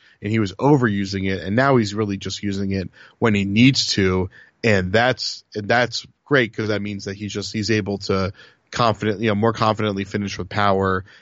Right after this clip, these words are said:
and be able to use the appropriate shot for the appropriate moment. And that's why we're seeing him finishing so consistently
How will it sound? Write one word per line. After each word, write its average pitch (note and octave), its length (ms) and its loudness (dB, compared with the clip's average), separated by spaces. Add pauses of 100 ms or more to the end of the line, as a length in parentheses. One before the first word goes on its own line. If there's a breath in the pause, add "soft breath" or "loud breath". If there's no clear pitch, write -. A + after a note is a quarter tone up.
(120 loud breath)
and G#2 140 -4
be G#2+ 100 2
able G2 160 0
to F#2+ 160 -8
use G2 380 2
the G2 100 0
appropriate F#2 540 -2
shot G2 320 2
for F#2 160 -4
the E2 100 -6
appropriate F2 480 -4
moment. F#2+ 460 0 (240 loud breath)
And A2 120 4
that's A2+ 200 2
why A2 80 4
we're G2 140 0
seeing F#2+ 260 -2
him F#2 160 -6
finishing F#2+ 460 -4
so F2+ 200 0
consistently C#2 640 -8